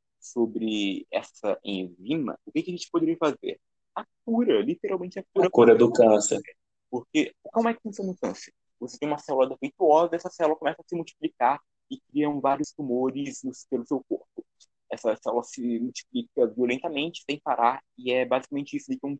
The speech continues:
Speaker 1: câncer, de forma bem supérflua, se dizer. Com essa enzima, de forma aplicada, você conseguiria impedir que aquela, que o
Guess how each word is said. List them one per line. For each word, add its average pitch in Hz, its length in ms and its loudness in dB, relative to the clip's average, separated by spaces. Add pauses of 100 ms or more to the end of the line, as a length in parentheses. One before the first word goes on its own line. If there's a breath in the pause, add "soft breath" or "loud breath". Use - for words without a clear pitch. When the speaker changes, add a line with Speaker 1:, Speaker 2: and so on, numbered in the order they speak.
Speaker 1:
câncer, 90 460 -12 (340)
de - 120 -20
forma 107 240 2
bem 107 720 -4
supérflua, - 640 -4
se - 140 -20
dizer. 107 300 -16 (480)
Com 156 120 2
essa 190 220 -2
enzima, 120 560 -6
de 101 200 -16
forma 107 420 -2
aplicada, 131 840 -2
você 104 280 -10
conseguiria 117 640 -2
impedir 143 580 -10
que 104 80 -16
aquela, 95 560 0 (220)
que 101 80 -16
o - 40 -16